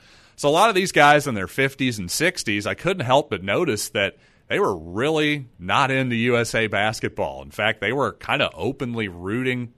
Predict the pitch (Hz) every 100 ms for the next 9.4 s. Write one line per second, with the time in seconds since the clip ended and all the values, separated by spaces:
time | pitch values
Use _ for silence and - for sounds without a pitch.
0 | - 95 120 139 117 - - - _ _
1 | - 117 131 127 - 131 127 190 107 -
2 | - - _ _ _ - 147 139 82 90
3 | 165 277 208 107 - 107 123 131 123 120
4 | 104 85 - _ - 127 139 127 104 110
5 | 82 - 123 139 - 123 127 131 123 113
6 | 110 151 131 120 98 98 104 95 - 151
7 | 156 92 78 76 - 151 170 160 170 160
8 | - _ _ _ _ - 110 104 135 151
9 | 147 127 104